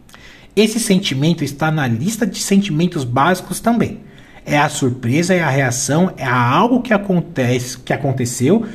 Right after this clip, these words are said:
de modo inesperado, seja isso algo positivo ou negativo. Assim,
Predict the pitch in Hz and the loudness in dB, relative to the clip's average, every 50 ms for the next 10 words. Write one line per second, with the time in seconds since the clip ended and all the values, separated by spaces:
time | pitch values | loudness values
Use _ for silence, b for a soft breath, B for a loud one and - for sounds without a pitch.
0 | B B B B - 160 165 165 185 214 254 254 269 220 - 220 277 311 311 311 | B B B B 0 2 4 6 6 4 4 2 0 -2 0 2 4 4 4 4
1 | 302 302 - - 320 311 269 185 139 123 - - - B B B B B - - | 2 0 0 0 2 2 4 4 2 2 0 -4 -8 B B B B B -4 2
2 | - 196 214 190 190 170 151 156 151 - - - 143 139 131 127 127 127 123 120 | 2 4 4 4 2 2 2 0 -2 -2 -2 0 4 4 6 6 4 2 0 -4
3 | - - 123 110 107 110 - - - 226 254 254 - - - - - - 151 151 | -4 -4 -4 -4 -4 -4 -6 0 2 2 2 2 0 -6 -10 -6 0 4 6 6
4 | 160 185 214 233 247 247 254 277 294 285 - - 131 98 - - B B B B | 6 6 6 4 4 4 4 2 2 0 -2 -2 -4 -4 -4 -8 B B B B
5 | B B B B B 127 120 123 - 226 226 170 110 - | B B B B B -4 -2 0 2 2 4 2 2 0